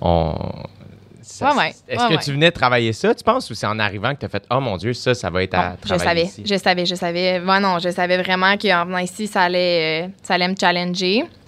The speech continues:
Speaker 2: Mais j'étais au courant, puis je trouvais ça intéressant de, de travailler là-dessus. Déjà là que je travaillais là-dessus, tu sais, dans ma vie. Euh, puis, tu sais, quand t'es adulte, là, ben, plus que tu vieillis, tu sais, quand tu deviens adulte, tu te rends compte qu'il y a beaucoup de choses que t'as pas le contrôle.
Speaker 1: C'est fou.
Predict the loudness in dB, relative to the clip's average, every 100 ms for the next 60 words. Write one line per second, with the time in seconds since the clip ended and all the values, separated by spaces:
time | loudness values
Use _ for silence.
0 | -20 -20 _ _ -18 -2 -2 2 0 2
1 | 0 4 2 2 -6 -4 -2 0 0 4
2 | 2 4 4 6 6 6 4 0 -4 -2
3 | 2 2 2 2 0 -2 -6 -2 2 4
4 | 4 2 0 -2 -6 0 2 2 0 0
5 | 0 -2 -8 -4 0 0 -2 -14 -20 -20
6 | -6 -2 -2 -4 0 2 2 2 0 0
7 | -2 -2 -4 -18 -20 -20 -20 -4 4 6
8 | 6 6 2 0 -6 -2 -2 0 0 0
9 | 2 0 2 2 2 4 4 4 0 -16
10 | -2 2 2 0 -2 2 0 2 4 4
11 | 4 0 -4 -6 2 2 2 4 6 6
12 | 6 4 0 0 2 6 4 4 4 2
13 | 2 2 4 4 4 2 2 2 2 2
14 | 6 6 4 -2 -20 -18 -12